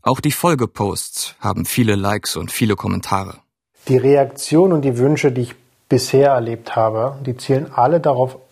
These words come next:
Speaker 2: ab, dass die Leute bewusst das Private in den Vordergrund rücken. Dass sie alle diese Entscheidung treffen, nicht weil sie sagen, "Mensch, ich möchte irgendwo ein Ferienhaus haben und wo ich dann mal einmal alle, alle vier Monate bin",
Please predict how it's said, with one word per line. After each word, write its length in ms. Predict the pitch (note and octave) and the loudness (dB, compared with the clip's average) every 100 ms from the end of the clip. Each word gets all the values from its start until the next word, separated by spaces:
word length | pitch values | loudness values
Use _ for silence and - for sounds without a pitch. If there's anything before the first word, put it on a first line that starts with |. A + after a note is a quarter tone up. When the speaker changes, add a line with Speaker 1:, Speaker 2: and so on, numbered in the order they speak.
| _ | _
Speaker 2:
ab, 420 | - D#3 E3 - - - - - - - | -4 2 2 0 -20 -20 -20 -20 -20 -4
dass 220 | B2 - | -2 0
die 120 | - A#2 | 0 2
Leute 680 | A#2 C#3 E3+ D3 E3 E3 E3 - _ _ - | 4 4 4 4 4 2 -2 -20 _ _ -2
bewusst 920 | A#2+ A2+ C3 F#3+ A3 - - - - - - _ _ _ - - | 0 2 4 6 4 -2 -12 -12 -12 -14 -18 _ _ _ -20 -4
das 180 | C#3+ - | -2 -2
Private 600 | - C3+ A2+ B2 C#3 C#3 | 0 2 4 4 4 0
in 40 | |
den 140 | C3 B2 | -2 -4
Vordergrund 500 | - B2 - A2+ G2+ | -4 -4 -4 -8 -8
rücken. 260 | G#2+ B2+ D#3 - - - - | -8 -8 -12 -20 -20 -20 -6
Dass 140 | C3 C3+ | -2 0
sie 120 | D3+ | 2
alle 240 | D#3+ D3+ | 4 4
diese 240 | C#3 C#3+ D3 | 4 2 2
Entscheidung 420 | B2 B2+ C3+ C3 | 2 2 2 0
treffen, 360 | C#3 C3 C#3 | -2 0 0
nicht 200 | B2+ C3+ | -2 0
weil 140 | B2+ B2 | 0 0
sie 100 | A#2+ | 2
sagen, 320 | B2+ B2 B2 | 4 4 2
"Mensch, 180 | C#3 C3+ | -2 0
ich 80 | C3 | 2
möchte 220 | B2+ C#3+ | 4 4
irgendwo 300 | B2 B2 B2+ - - - | 4 2 0 -10 -8 -2
ein 120 | B2+ | 0
Ferienhaus 640 | - B2 F3 E3 F3 - | 4 4 4 4 4 6
haben 320 | D#3 E3 E3+ | 4 4 2
und 180 | D3+ B2+ | -2 -2
wo 140 | B2+ B2+ | 0 2
ich 80 | |
dann 140 | C3 B2 | 2 2
mal 120 | C3+ | 2
einmal 280 | C3+ C#3 C#3+ | 2 4 4
alle, 280 | C3 C3 B2+ | 4 0 2
alle 160 | C3 B2+ | 0 2
vier 140 | C3+ | 2
Monate 340 | B2+ B2+ B2 A2+ | 2 2 0 2
bin", 320 | C#3 A3 | 2 2